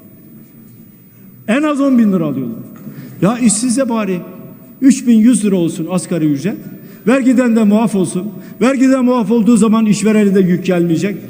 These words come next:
Mesele bitmiş olacak. Gelin bunu yapalım.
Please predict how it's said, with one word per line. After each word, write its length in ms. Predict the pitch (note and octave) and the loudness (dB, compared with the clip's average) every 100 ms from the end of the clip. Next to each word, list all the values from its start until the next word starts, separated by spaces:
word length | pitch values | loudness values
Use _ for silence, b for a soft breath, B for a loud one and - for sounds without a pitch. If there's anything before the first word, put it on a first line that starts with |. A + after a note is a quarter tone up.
| B | B
Mesele 380 | - F3+ G3 A3+ | -4 -2 -2 -2
bitmiş 340 | G#3+ G3+ D#4+ - | -2 -4 -6 -6
olacak. 300 | D#4+ - - - D3 - D#3 - - - - - - | -8 -10 -14 -18 -20 -20 -18 -18 -18 -20 -20 -14 -4
Gelin 240 | A3 D4 | -2 0
bunu 160 | D4 D4 | 0 0
yapalım. 420 | D4 C#4 E4 B3+ | 0 -2 -6 -6